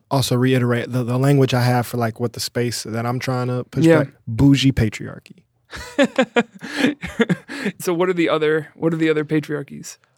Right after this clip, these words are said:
Speaker 1: Um,
Speaker 2: <laughs>
Speaker 1: that's good.
Speaker 2: You're like, "I'm not, I can't, I gotta pick one."
Speaker 1: <laughs> Why?
Speaker 2: The
Speaker 1: Well,
Speaker 2: food's better in
Speaker 1: yeah.
Speaker 2: bougie patriarchy.
Speaker 1: <laughs> Well, where I got that from, I was, um,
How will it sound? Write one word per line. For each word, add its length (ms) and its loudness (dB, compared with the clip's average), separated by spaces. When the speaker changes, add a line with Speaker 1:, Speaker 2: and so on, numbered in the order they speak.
Speaker 1:
Um, 840 2
Speaker 2:
<laughs> 420 0
Speaker 1:
that's 240 -2
good. 600 0
Speaker 2:
You're 200 4
like, 160 2
"I'm 120 0
not, 160 2
I 40 4
can't, 300 2
I 180 2
gotta 220 2
pick 180 0
one." 220 2
Speaker 1:
<laughs> 760 -2
Why? 280 2
Speaker 2:
The 100 2
Speaker 1:
Well, 160 4
Speaker 2:
food's 260 2
better 220 4
in 80 2
Speaker 1:
yeah. 60 4
Speaker 2:
bougie 220 0
patriarchy. 960 -2
Speaker 1:
<laughs> 40 -16
Well, 140 2
where 140 2
I 80 2
got 260 0
that 140 2
from, 200 -2
I 60 0
was, 200 0
um, 460 -2